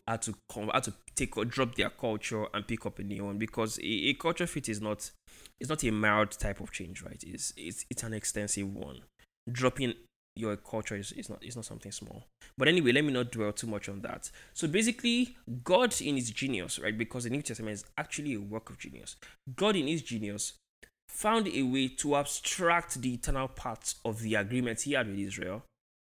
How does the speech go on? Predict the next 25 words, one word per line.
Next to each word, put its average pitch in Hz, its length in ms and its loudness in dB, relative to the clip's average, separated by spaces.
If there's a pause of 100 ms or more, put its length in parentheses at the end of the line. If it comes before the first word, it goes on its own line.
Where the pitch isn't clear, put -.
(760)
take 175 180 8
that 147 180 6
completely 131 380 2
off 123 160 2
the 92 80 -6
table, 110 500 0 (440)
and 139 400 2
be 147 160 2
able 170 220 4
to 139 200 0
give 135 500 2
the 127 160 4
essence 123 520 6 (100)
of 107 140 -2
that 104 400 2
to 123 160 -4
the 113 240 2
entire 117 520 2
world, 110 380 -2
such - 460 0
that 117 320 0 (100)
they 117 380 4
could 127 240 -4
still 135 240 -2
have 117 280 0